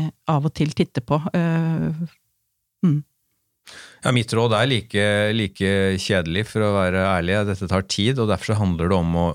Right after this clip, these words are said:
Speaker 2: å gjøre den endringen i hverdagen, og ikke i fest-, eh, ikke i festtalene. Det er veldig lett å vedta både visjoner og, og mål, eh, men det aller, aller viktigste er jo å finne ut hvordan vi skal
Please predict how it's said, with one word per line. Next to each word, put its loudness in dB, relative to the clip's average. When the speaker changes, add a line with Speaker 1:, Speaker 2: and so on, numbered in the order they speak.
Speaker 2:
å 2
gjøre 2
den 0
endringen -2
i -4
hverdagen, -2
og -2
ikke -6
i -6
fest-, -6
eh, -4
ikke -8
i -8
festtalene. -2
Det -6
er 0
veldig 0
lett -6
å 2
vedta -2
både 0
visjoner 0
og, 0
og 0
mål, 2
eh, 0
men 0
det -2
aller, -2
aller -2
viktigste -6
er 0
jo -6
å -16
finne -2
ut -6
hvordan -2
vi -6
skal -2